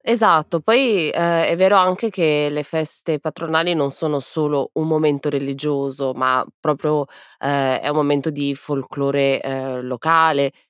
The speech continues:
C'è, c'è tantissima partecipazione da parte delle persone del paese, ehm, si organizza per settimane la festa, si, si passa un sacco di tempo a preparare l'evento.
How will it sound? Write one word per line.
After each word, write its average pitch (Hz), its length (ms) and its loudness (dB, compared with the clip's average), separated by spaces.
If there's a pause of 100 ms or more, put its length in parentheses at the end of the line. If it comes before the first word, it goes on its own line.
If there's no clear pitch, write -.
C'è, 143 420 2
c'è 156 140 -8
tantissima 165 480 -2
partecipazione 190 960 -2
da 285 100 0
parte 170 340 -4
delle 156 220 -6
persone 151 800 -4
del 143 180 -6
paese, 147 800 -2 (320)
ehm, 156 320 0
si - 160 -4
organizza 160 540 -2
per 147 140 -6
settimane 151 840 -2
la 151 120 0
festa, 180 920 0
si, 151 380 -10
si - 180 -10
passa 156 300 -4
un 156 120 -6
sacco 156 360 -4
di 170 140 -4
tempo 135 260 -2
a 147 40 0
preparare 131 500 -2
l'evento. 120 720 -6